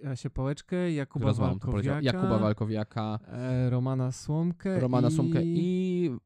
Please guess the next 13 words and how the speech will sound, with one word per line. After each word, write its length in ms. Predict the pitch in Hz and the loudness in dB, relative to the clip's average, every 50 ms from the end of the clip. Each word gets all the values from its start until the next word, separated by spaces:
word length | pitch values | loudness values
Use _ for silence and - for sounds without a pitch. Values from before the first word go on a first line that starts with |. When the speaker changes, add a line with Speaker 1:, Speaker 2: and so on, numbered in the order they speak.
| _ _ _ | _ _ _
Speaker 1:
Wojtka 180 | - 139 139 139 | -2 2 4 4
Speaker 2:
Wojtka 240 | 151 147 147 - 135 | 4 4 4 2 2
Rotowskiego. 500 | 135 135 131 110 - - - 127 117 113 | 2 2 0 -2 -2 -2 -2 -2 0 0
Speaker 1:
Rotowskiego. 300 | 117 120 117 - - - | -2 -2 -4 -6 -10 -14
Speaker 2:
Tak, 260 | - - - - - | -14 -14 -14 -18 -6
pozdrawiamy 460 | - 120 117 117 120 117 120 120 117 110 | -2 -2 0 2 2 4 6 6 6 6
was 180 | 110 104 - - | 4 2 0 -2
wszystkich. 540 | - - 147 143 - - - 156 151 156 | 0 0 0 0 0 -2 0 0 2 2
Speaker 1:
A, 180 | 160 196 202 175 | 2 2 4 4
jeszcze 220 | 147 135 - - | 4 2 0 -2
był 120 | 143 143 147 | -2 -2 0
Dominik 340 | 139 160 175 185 175 156 - | 2 2 2 2 2 0 -2
Florek, 320 | - - 143 143 151 160 | -2 -2 0 0 0 -2